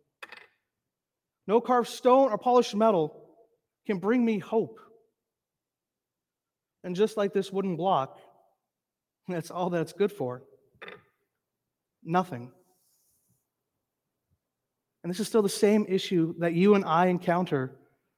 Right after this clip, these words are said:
throughout our lives, wherever we go. Sure, it might not be the worship of the Baals. It might not be sacrificing our children for the sake of a wonderful harvest and pla-, and rains to come to the fields.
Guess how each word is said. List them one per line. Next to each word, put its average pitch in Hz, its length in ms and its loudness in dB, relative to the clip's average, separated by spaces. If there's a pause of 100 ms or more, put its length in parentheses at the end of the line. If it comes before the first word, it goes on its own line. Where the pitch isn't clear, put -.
(260)
throughout 175 280 8
our 175 140 8
lives, 175 420 0
wherever 175 320 2
we 180 120 2
go. 165 460 -2 (1040)
Sure, 277 360 8
it 214 80 6
might 226 200 12
not 214 180 8
be 220 200 4
the 180 100 4
worship 196 380 4
of 175 80 -2
the 156 60 0
Baals. 180 600 0 (480)
It 180 100 4
might 247 180 10
not 254 180 8
be 233 80 2
sacrificing 240 680 4
our 208 100 4
children 226 560 2 (520)
for 202 60 -2
the 190 80 4
sake 247 380 4
of 220 80 4
a 208 60 6
wonderful 220 400 6
harvest 226 440 4
and 208 140 0
pla-, 233 160 2
and 214 260 0
rains 262 340 2
to 202 100 0
come 262 300 0
to - 80 -10
the 180 100 -6
fields. 226 540 -4